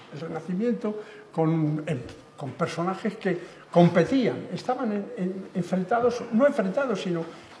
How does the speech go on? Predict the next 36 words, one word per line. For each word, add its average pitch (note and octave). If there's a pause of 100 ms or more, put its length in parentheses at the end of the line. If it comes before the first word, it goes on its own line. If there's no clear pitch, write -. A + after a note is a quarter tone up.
vis-, F3+
teniendo B3
una A#3+
visión G3 (100)
común, A#3+
pero F#3
al F3+
mismo G#3
tiempo G3+
muy F#3
diferenciada. D3+ (420)
Recuerdo, G#3
por F#3+
ejemplo, F#3+
no F3
sé -
si - (180)
tú D3+
lo D3+
sabrás F3
y C3
alguna B2+
gente D3+
también, C#3+ (260)
pero C3+
no D#3
sé E3
si -
habrá C3+
alguien C3+
que D3
lo C3
desconozca, C3+ (240)
la C#3+
famosa D#3
anécdota D#3